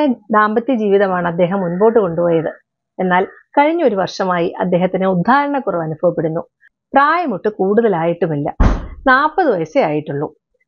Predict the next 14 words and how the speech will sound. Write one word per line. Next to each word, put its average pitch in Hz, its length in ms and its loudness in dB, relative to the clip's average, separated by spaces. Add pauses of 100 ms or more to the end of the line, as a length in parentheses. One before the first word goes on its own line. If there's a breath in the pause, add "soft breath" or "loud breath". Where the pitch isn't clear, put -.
(140)
പ്രഷർ, 226 420 2
ഷുഗർ, 196 360 0
കൊളസ്ട്രോൾ 185 560 0 (180)
തുടങ്ങിയ 185 460 -2
ജീവിതശൈലി 247 840 2
രോഗങ്ങളൊന്നും 185 800 2
തന്നെ 180 260 0
അദ്ദേഹത്തിനില്ല. 165 680 0 (640 loud breath)
എല്ലാ 254 300 4
ദിവസവും 254 460 2
രാവിലെ 202 420 2
അദ്ദേഹം 185 420 -2
ഒരു 190 160 2
മണിക്കൂർ 185 440 0